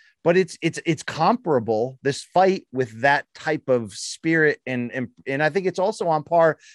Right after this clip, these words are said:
with those two great one hundred twenty-six pound wars that the P B C and, and Showtime was a big part of between Leo Santa Cruz and Carl Frampton just a few years back. I mean, this felt special 'cause it was. In the end, it's Fulton coming away with a majority decision, one fourteen, one fourteen,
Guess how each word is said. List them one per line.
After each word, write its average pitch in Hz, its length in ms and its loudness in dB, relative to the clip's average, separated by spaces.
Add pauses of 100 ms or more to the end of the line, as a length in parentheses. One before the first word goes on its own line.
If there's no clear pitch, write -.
(120)
with 160 120 -2
those 165 180 2
two 185 180 -4
great 156 220 2
one 156 160 -2
hundred 156 280 -2
twenty-six - 560 -6
pound 139 340 -2
wars 123 460 0 (320)
that 139 160 2
the 120 80 -4
P 156 240 -6
B 139 140 -2
C 143 400 -2
and, 127 120 -2
and 127 140 -6
Showtime 135 380 -2
was 117 120 -4
a 120 60 -4
big 123 180 -2
part 123 220 2
of 107 100 -2
between 120 320 -8
Leo 127 180 0
Santa 117 300 -4
Cruz 123 380 -4 (200)
and 120 120 -8
Carl 139 260 2
Frampton 160 500 -2
just 110 200 -8
a 98 60 -12
few 120 200 -8
years 104 220 -4
back. 90 360 -4
I 120 60 -4
mean, 139 200 -4
this 208 260 2 (120)
felt 160 380 4 (240)
special 175 680 0
'cause 143 300 -4
it 113 140 -2
was. 113 680 2 (460)
In 220 180 4
the 262 160 2
end, 220 160 4
it's 170 160 0
Fulton 170 460 -2
coming 151 240 -2
away 143 180 2
with 127 160 0
a 123 60 -2
majority 131 480 0
decision, 120 440 -4
one 143 140 0
fourteen, 170 540 -4
one 160 140 0
fourteen, 127 640 -4